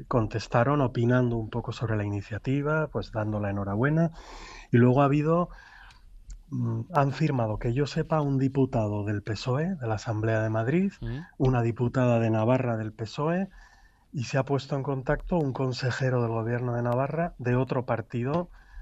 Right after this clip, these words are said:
Speaker 1: que no tiene representación en el Congreso como tal, pero de un partido navarro vinculado a Geroa Bai. Esa es la respuesta que ha habido.
Speaker 2: ¿Y hace
Speaker 1: Ahora
Speaker 2: do-, y
Speaker 1: mismo,
Speaker 2: hace
Speaker 1: esta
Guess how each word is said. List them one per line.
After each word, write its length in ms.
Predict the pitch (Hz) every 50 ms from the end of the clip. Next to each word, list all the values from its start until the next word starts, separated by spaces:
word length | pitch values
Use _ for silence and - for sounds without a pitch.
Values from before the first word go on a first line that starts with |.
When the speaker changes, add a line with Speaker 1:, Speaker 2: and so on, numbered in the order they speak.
| - - -
Speaker 1:
que 120 | - 127 117
no 120 | 120 113
tiene 220 | - 123 117 117
representación 960 | 113 113 110 - 113 110 - 123 117 104 - 117 104 - - 113 110 110 113 113
en 60 | 110
el 100 | 107 107
Congreso 480 | - 123 113 110 110 113 107 - 127 110
como 240 | - 117 113 113 110
tal, 220 | - 170 175 185
pero 160 | - 120 110 110
de 60 | 110
un 80 | 110 110
partido 360 | 120 113 113 - 123 113 110
navarro 640 | 107 107 107 113 120 139 147 156 151 135 120 117 113 110 123 123 -
vinculado 460 | 120 117 107 104 - 117 110 117 120 135
a 80 | 135
Geroa 320 | 117 110 107 113 113 107 104
Bai. 320 | 101 101 98 95 90 - _ - _ _ _ _ - - - - - - -
Esa 160 | 123 - 151
es 60 | 143
la 120 | 139 139 135
respuesta 540 | 127 135 117 - - 139 120 - - - 117
que 120 | - 127
ha 40 | 113
habido. 360 | 104 101 98 95 92 92 - -
Speaker 2:
¿Y 120 | - 117 127
hace 180 | 127 117 160
Speaker 1:
Ahora 20 | 147
Speaker 2:
do-, 100 | 131 165
y 40 | 160
Speaker 1:
mismo, 100 | 143 143
Speaker 2:
hace 120 | 143 -
Speaker 1:
esta 20 | 151